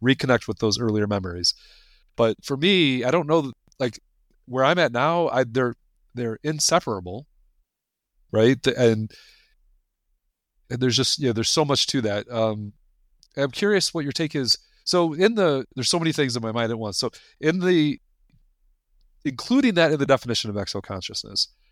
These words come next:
I'm curious, how do you feel that that is received specifically in the inclusion of, like, the spiritual beings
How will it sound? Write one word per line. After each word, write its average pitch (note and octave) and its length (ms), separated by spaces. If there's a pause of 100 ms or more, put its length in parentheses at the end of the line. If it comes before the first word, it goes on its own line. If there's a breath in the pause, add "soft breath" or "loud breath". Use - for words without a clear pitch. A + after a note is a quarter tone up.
(220)
I'm B2 120
curious, F3+ 640
how F#3+ 460
do E3+ 100
you E3 80
feel D3 380
that B2+ 220 (120)
that C3 320
is A#2 220
received G2 480
specifically - 720 (160)
in A#2 140
the A#2 100
inclusion B2+ 500
of, G2+ 140
like, G2 160
the - 80
spiritual A#2+ 480
beings F#2+ 580